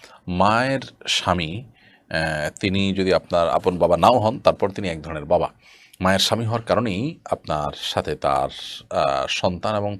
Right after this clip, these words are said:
পিতা সুলভ এক ধরনের সম্পর্ক তৈরি হয়, আহ, যার কারণে তার সাথে দেখা দিতে পারবেন।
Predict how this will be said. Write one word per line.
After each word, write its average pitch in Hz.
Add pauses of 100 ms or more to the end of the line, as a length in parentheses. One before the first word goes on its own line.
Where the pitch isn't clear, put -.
পিতা 117
সুলভ 113 (180)
এক 80
ধরনের 73
সম্পর্ক 73
তৈরি 80
হয়, - (560)
আহ, 69
যার 101
কারণে 117
তার 101
সাথে 76
দেখা 73
দিতে 69
পারবেন। 71